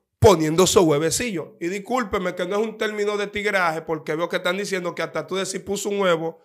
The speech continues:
es pecado. Pero bueno, ok, eso es un lenguaje coloquial dominicano. Claro, lo utilizan los tigres. Yo no soy un tigre. ¿Me entiendes? Aunque el tigre que le hace la reverencia al león, pero está bien, Cristo es león,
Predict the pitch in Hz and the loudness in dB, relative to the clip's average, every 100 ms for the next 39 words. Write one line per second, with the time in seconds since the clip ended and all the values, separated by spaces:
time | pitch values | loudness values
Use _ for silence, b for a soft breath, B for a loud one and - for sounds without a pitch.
0 | b b 151 156 175 - 175 143 170 196 | b b -2 0 0 2 2 4 4 6
1 | 208 170 196 - 160 170 214 220 220 202 | 8 8 4 2 0 0 -2 0 2 2
2 | 190 190 202 208 180 180 175 165 160 b | 4 4 4 0 -2 -2 -2 -2 -4 b
3 | b 151 185 208 208 185 180 180 226 208 | b 0 2 2 0 -2 -2 0 2 2
4 | 175 185 196 214 214 220 208 - 196 156 | 0 -2 -4 -4 -2 0 0 -2 -4 -4
5 | 151 214 233 226 202 185 165 160 127 117 | 0 0 2 -2 -6 -8 -10 -12 -12 -10
6 | 117 - _ _ _ - 139 175 214 165 | -14 -18 _ _ _ -14 -12 0 0 0
7 | 120 123 - _ 170 180 180 175 160 196 | -6 -14 -18 _ -2 0 0 -4 -2 -2
8 | 214 208 190 180 180 - - 180 170 165 | -2 0 0 0 0 -2 0 0 2 0
9 | 170 156 170 - 151 147 151 139 127 151 | -2 -4 -6 -4 -4 -2 -2 -2 -4 -6
10 | 151 175 170 147 123 110 - b _ 180 | -6 -2 -4 -4 -10 -12 -20 b _ -2
11 | 180 220 247 160 151 123 117 | -2 -2 2 2 2 -2 -8